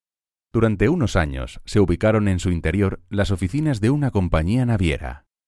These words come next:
Este faro significó durante mucho tiempo un punto de referencia para los palmesanos, puesto que constituía el final del popular Paseo de la Riba.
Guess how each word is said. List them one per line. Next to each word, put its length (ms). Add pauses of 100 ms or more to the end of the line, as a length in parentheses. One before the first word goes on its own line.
(320)
Este 260
faro 300
significó 600
durante 380
mucho 300
tiempo 500
un 180
punto 300
de 100
referencia 520
para 180
los 180
palmesanos, 800 (220)
puesto 320
que 100
constituía 640
el 100
final 320
del 160
popular 420
Paseo 360
de 100
la 120
Riba. 420